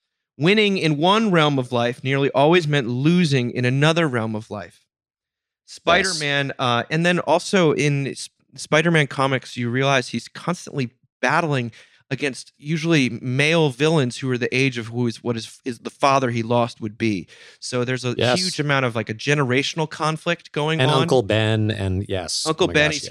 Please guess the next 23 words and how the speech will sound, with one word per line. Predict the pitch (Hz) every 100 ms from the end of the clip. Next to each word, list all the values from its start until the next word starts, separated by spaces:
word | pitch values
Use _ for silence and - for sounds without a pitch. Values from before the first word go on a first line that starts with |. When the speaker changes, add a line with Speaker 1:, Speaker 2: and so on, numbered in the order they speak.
| -
Speaker 2:
yes. |
Speaker 1:
like, | 127 120 _
n-, | 143 - _ -
he's | 135
constantly | - 175 185 170
trying | - 160
to | 135
replace | 123 - 143 139
his | 131
dad, | 120 139 135 139 139 139 127
and | 120
that's | 120 - -
Doctor | 139 143 -
Octopus. | 131 139 131 135 -
It's | -
going | 151 131 117
sideways. | - 156 160 147 143 139 - - - - - _ -
And | 139 143 135
this | 131 147 147 -
kind | - 156
of | 151
generational | - 156 170 151 151 165 - 165 147
conflict, | - 131 139 147 - - - -